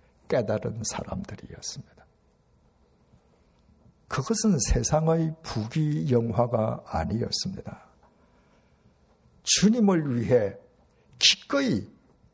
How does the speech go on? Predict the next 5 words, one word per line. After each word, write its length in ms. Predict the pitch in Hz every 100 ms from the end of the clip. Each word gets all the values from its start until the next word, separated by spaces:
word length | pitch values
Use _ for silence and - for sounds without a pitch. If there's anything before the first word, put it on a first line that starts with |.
| _ _ _ _ -
자기 640 | 135 175 175 208 202 123
육체의 640 | 165 - - 180 175 156 143 -
생명을 840 | - 262 262 240 196 185 208 208 - _ -
맡겨드리는 1400 | 123 151 - - 151 127 - - 135 135 113 98 104 - _ _ _ _
바른 640 | - - 73 107 120 127